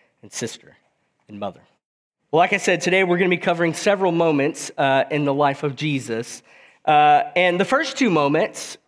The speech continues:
can seem underwhelming at first, like perhaps it's something we read over rather quickly when we're reading through the scriptures. But what, what's so interesting about texts like these is that I've found that if you dig into the text, that you assume that there really isn't much there,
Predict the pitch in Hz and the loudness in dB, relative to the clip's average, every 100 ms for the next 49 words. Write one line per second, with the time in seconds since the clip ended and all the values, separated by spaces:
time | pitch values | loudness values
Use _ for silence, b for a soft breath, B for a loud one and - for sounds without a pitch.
0 | _ - 196 165 - 233 240 247 - 185 | _ -2 -2 -2 -2 0 2 2 0 0
1 | 202 185 165 165 170 139 123 110 - 127 | 0 0 2 2 0 -2 -4 -8 -6 -4
2 | 107 98 - 139 120 - - 151 160 156 | -4 -6 -8 -2 -4 -4 -6 -4 0 -2
3 | - - - B B B B 147 - - | -2 -10 -20 B B B B -4 -4 -4
4 | 185 - 170 147 160 151 180 - 160 165 | -2 0 0 0 0 0 0 0 0 2
5 | 160 147 147 127 - 156 180 175 143 131 | 0 0 -2 -4 -4 -2 0 0 -2 -2
6 | 123 123 135 147 147 147 143 139 b b | -2 -2 -2 -2 -4 -2 -2 -4 b b
7 | b b b 147 - 170 - 123 135 - | b b b -6 -2 -4 -2 -4 -4 -2
8 | 156 - 165 180 175 - 226 214 190 - | -2 0 -2 -2 -4 0 2 2 2 -4
9 | _ _ - 175 156 - 127 123 135 127 | _ _ -4 -4 -4 -6 -6 -4 -6 -2
10 | 123 120 - b b - 175 - 160 143 | 0 0 -4 b b -6 -6 -4 -2 -2
11 | - 110 110 113 113 123 123 226 220 104 | -4 -10 -10 -10 -4 -2 0 -2 -2 -6
12 | 104 120 127 113 b b b b 143 151 | -6 -6 -6 -6 b b b b -8 -2
13 | 202 147 170 202 233 226 202 160 147 180 | -2 0 2 2 0 -4 -4 -6 -6 -4
14 | 131 - 143 135 156 127 - - 185 202 | -4 -4 -4 0 -2 -2 -6 -2 0 0
15 | 185 160 156 147 175 160 160 156 139 139 | -2 -2 -2 -2 0 0 -2 -4 -4 -6
16 | - 120 139 202 | -4 -2 -2 -4